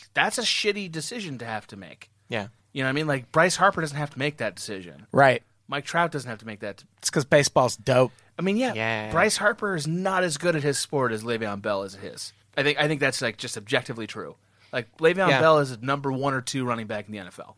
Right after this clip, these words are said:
Speaker 3: Yeah.
Speaker 1: In that conversation somewhere. Or at least with that line he was. Who knows? But, like, Bryce Harper's not a top ten player. I can name ten baseball players that
Speaker 2: Yeah.
Speaker 1: are better than him. You
Speaker 2: Yeah,
Speaker 1: know,
Speaker 2: probably
Speaker 1: like,
Speaker 2: not.
Speaker 1: yeah.
Speaker 3: Yeah.
Speaker 1: Anyway.
Speaker 3: Anyway, so any final thoughts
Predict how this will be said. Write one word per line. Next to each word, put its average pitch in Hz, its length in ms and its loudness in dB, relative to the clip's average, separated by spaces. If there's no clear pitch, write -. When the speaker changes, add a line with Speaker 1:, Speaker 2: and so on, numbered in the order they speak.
Speaker 3:
Yeah. 156 240 8
Speaker 1:
In 143 140 -8
that 131 140 -6
conversation 104 560 -10
somewhere. 87 280 -20
Or 135 80 -4
at 127 60 -2
least 135 180 -6
with 123 120 -12
that 113 180 -4
line 98 220 -8
he 90 60 -18
was. 71 260 -18
Who 120 100 -10
knows? 85 360 -16
But, 135 140 -4
like, 120 360 -2
Bryce 277 220 0
Harper's 123 280 -6
not 104 140 -10
a 92 40 -18
top - 260 -12
ten 95 200 -16
player. 107 320 -12
I 185 60 -4
can 185 140 -10
name 131 120 -2
ten 117 220 -6
baseball 104 260 -6
players 123 260 -4
that 123 60 0
Speaker 2:
Yeah. 113 60 -2
Speaker 1:
are - 20 -6
better 101 200 -6
than 95 100 -16
him. 110 200 -10
You 120 100 -8
Speaker 2:
Yeah, 127 60 0
Speaker 1:
know, 180 80 -4
Speaker 2:
probably 113 220 0
Speaker 1:
like, - 20 -6
Speaker 2:
not. 113 220 -4
Speaker 1:
yeah. 220 200 -10
Speaker 3:
Yeah. 131 240 4
Speaker 1:
Anyway. 95 220 -12
Speaker 3:
Anyway, 143 640 8
so 185 600 8
any 151 140 4
final 135 320 4
thoughts - 500 2